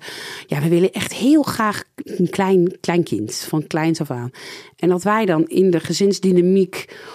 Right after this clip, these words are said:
ontdekken van, "Ja, jullie zijn eigenlijk best hele goede pleegouders, maar wij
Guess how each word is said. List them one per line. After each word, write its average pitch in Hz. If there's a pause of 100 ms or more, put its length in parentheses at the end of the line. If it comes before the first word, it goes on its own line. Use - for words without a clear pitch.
ontdekken -
van, 190
"Ja, 196
jullie 185
zijn 185
eigenlijk 214
best 226
hele 196
goede 160
pleegouders, 175
maar 185 (160)
wij 220